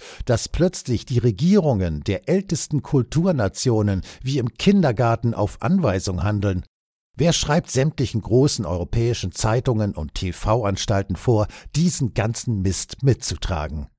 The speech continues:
Ich lese spanische, französische und natürlich die deutsche Mainstream-Presse,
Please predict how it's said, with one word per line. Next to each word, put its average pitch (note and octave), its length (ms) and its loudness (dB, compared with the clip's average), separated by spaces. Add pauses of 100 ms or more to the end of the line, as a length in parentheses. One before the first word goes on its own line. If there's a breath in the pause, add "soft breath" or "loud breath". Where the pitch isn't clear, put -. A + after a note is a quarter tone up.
(340 loud breath)
Ich - 220 -6
lese F2+ 360 -2
spanische, A2 680 0
französische A2 880 0 (220 loud breath)
und C3 180 0
natürlich B2+ 400 0
die F#2+ 180 -6
deutsche B2+ 400 0
Mainstream-Presse, G#2+ 1120 0